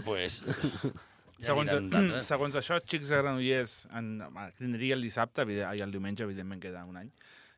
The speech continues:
Speaker 2: Jove a Tarragona, Vilafranca, Xiquets de Tarragona, Colla Vella, Colla Joves de Valls, Castellers de Barcelona, Mataró, Reus, Sants, Xics de Granollers, Sabadell i Sant Cugat.
Speaker 1: Això seria dissabte.
Speaker 2: No, això és diumenge.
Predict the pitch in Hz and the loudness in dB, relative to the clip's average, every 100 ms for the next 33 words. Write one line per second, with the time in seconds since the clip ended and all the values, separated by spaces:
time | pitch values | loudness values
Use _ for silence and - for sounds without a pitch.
0 | _ _ - 104 117 107 127 127 117 120 | _ _ -20 -8 -4 0 2 4 2 0
1 | 131 151 156 160 165 160 87 120 113 113 | 0 -2 -2 -2 -2 -6 -12 -8 -4 -2
2 | 143 143 143 156 151 - 110 123 117 113 | -2 -4 -2 -2 -2 -6 -4 -2 -2 -6
3 | 113 123 147 156 160 135 120 120 120 147 | -4 -4 -4 -4 -8 -6 -4 -2 0 -2
4 | 156 156 147 110 107 113 110 113 135 151 | 0 -2 -2 -6 -4 -4 -4 -2 0 0
5 | 156 151 - 104 - 107 101 104 - 117 | -2 -8 -8 -8 -6 -6 -4 -6 -6 -6
6 | 139 139 135 101 107 127 143 147 _ - | -4 -6 -6 -8 -6 -4 -4 -6 _ -10
7 | 117 139 147 - - - 139 135 151 - | -4 -4 -4 -12 -18 -10 -8 -6 -8 -14
8 | - 120 110 113 113 139 156 - - - | -12 -8 -6 -4 -6 -6 -8 -10 -14 -8
9 | 107 131 156 - - 98 - 90 - _ | -6 -6 -8 -10 -14 -14 -14 -14 -16 _
10 | _ _ _ _ _ _ _ - 104 127 | _ _ _ _ _ _ _ -14 -12 -8
11 | 131 98 98 98 - _ 120 107 131 147 | -8 -8 -10 -12 -20 _ -10 -6 -4 -4
12 | 123 98 85 | -4 -6 -10